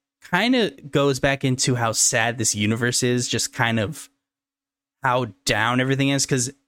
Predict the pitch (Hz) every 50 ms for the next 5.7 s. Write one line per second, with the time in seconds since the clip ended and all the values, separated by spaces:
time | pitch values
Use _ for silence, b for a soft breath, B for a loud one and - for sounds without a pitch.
0 | _ _ _ _ - 139 175 233 254 269 247 240 202 180 147 127 - - 135 123
1 | 127 127 131 127 117 113 107 104 104 98 - - _ _ _ _ 117 117 120 120
2 | 117 117 110 113 110 107 107 - - 127 120 117 117 113 110 107 107 - - _
3 | _ _ _ - 117 104 - - _ _ _ _ _ _ _ _ _ _ _ _
4 | 131 123 113 101 131 120 110 - - - - 113 107 92 - - - 123 117 110
5 | 110 101 - _ - 131 139 135 - 127 131 123 131